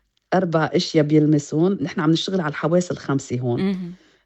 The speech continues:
Speaker 1: هون بيجي فوائد الحواس الخمسة، لأنه ما في شيء الله سبحانه وتعالى عطانا إياه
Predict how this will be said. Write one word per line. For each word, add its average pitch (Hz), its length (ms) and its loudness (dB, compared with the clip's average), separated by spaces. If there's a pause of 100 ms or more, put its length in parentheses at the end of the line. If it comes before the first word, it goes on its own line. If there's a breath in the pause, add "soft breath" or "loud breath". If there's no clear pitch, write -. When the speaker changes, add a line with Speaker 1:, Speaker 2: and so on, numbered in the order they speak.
(140)
Speaker 1:
هون 190 280 6
بيجي 170 280 2
فوائد 151 440 2
الحواس 135 420 -2
الخمسة، 131 440 -6
لأنه 160 200 0
ما 143 100 2
في 131 100 -10
شيء - 160 -8
الله 147 120 -4
سبحانه 135 300 -8
وتعالى 123 300 -6
عطانا 151 480 -4
إياه 156 240 -4